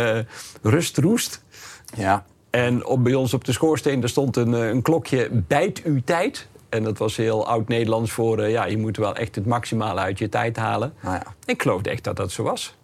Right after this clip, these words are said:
Speaker 2: Ja.
Speaker 1: En ik dacht, "Ja, als ik nou maar hard genoeg werk." En ja, wij, wij kennen natuurlijk ook nogal wat, eh, succesvolle ondernemers. Je hoeft maar in de spiegel te kijken, Tony, en je ziet er alleen.
Speaker 2: Ja.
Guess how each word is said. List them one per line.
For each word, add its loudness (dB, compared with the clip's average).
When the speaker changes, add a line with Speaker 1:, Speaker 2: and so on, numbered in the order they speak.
Speaker 2:
Ja. -6
Speaker 1:
En 0
ik 0
dacht, 0
"Ja, 0
als -2
ik 0
nou 0
maar 0
hard 0
genoeg 0
werk." 0
En -4
ja, -4
wij, -4
wij -2
kennen -2
natuurlijk -2
ook -6
nogal -2
wat, -4
eh, -2
succesvolle -2
ondernemers. -2
Je 0
hoeft 0
maar 0
in -2
de -2
spiegel 0
te -4
kijken, 0
Tony, 2
en 0
je 2
ziet 2
er 0
alleen. 2
Speaker 2:
Ja. 2